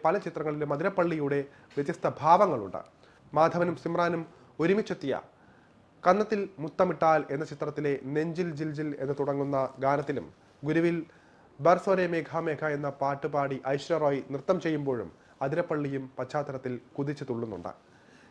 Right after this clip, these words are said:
ഇരുവരിലും അതിരപ്പള്ളിയുടെ വശ്യ സൗന്ദര്യം കാണാൻ സാധിക്കും. നറുമുകയെന്ന് തുടങ്ങുന്ന ഗാനത്തിൽ മോഹൻലാലും നടി മധുബാലയും, നടി മധുബാലയും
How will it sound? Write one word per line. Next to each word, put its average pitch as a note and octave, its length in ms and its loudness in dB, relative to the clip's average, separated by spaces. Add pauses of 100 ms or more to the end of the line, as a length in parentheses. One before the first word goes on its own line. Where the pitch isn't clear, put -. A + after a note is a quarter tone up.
ഇരുവരിലും E3+ 600 4
അതിരപ്പള്ളിയുടെ D3 640 0
വശ്യ C3+ 320 -4
സൗന്ദര്യം B2+ 560 -4 (100)
കാണാൻ C3 200 0
സാധിക്കും. - 420 -12 (480)
നറുമുകയെന്ന് E3+ 680 2
തുടങ്ങുന്ന D3 500 -2 (480)
ഗാനത്തിൽ C#3+ 460 2 (180)
മോഹൻലാലും D3 560 0 (100)
നടി C#3 200 -4
മധുബാലയും, D3 680 0 (680)
നടി D3+ 160 2
മധുബാലയും D3+ 640 0